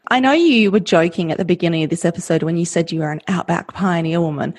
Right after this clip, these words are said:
but really, if you think about it, you are, because you're sort of, like, the first woman who, well, I'm, I'm, I'm sure, obviously, I don't know every,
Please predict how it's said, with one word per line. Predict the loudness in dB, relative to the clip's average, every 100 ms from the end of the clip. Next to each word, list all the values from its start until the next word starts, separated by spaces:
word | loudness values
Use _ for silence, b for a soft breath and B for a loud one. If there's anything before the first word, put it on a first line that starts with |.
| B -8
but | -2 0
really, | 2 4 4 2
if | 0
you | 0
think | 2 4
about | 4 2 2
it, | 2
you | 4 4
are, | 4 2
because | -2 -2 -2 2
you're | 4 6 6 4 0
sort | -2 0
of, | 2
like, | 0
the | -2
first | 0 0 0 -2
woman | -2 0
who, | 0 -2 -4 b b b
well, | 2 4
I'm, | 2 2 0
I'm, | 0 -4 -8 -4
I'm | -4
sure, | 0 2
obviously, | 2 0 2
I | 2
don't | 2 0
know |
every, | 0 0 2 0